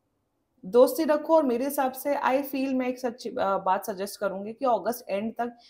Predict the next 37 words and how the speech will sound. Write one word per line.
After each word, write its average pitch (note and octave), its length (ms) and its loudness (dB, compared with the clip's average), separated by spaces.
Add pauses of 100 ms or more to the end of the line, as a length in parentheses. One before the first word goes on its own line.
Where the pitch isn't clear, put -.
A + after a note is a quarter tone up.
(200)
इस B3 160 -4
पर्सन A#3+ 320 0
से C4+ 120 0
डायरेक्टली G3+ 480 0
पूछ A#3 340 -8
लो B3 140 4
कि C4 220 -4
आप G#3 460 0
क्या C4+ 160 2
चाहते G3+ 380 -4
हो F#3 160 -4
इस F3+ 100 -8
कनेक्शन E3+ 460 -8
में, F#3 120 -6
what G3 200 -2
is, A#3+ 100 2
what A3 240 0
is A#3+ 80 2
your G3+ 240 0
take E3+ 340 -4
on E3 40 -4
it? D#3 120 -8 (360)
आपको B3+ 260 4
जवाब G#3+ 480 2
मिल F#3 120 -4
जाएगा। D#3 420 -2 (320)
और A3+ 100 6
जवाब A#3 400 4
पता A#3+ 180 -2
हूँ B3 120 0
क्या A#3 180 2
देंगे, G3+ 260 -6
ये A3 120 -4
जवाब G#3 360 0
देंगे G#3+ 240 -8
कि A#3+ 160 -14
"देखो A#3 540 0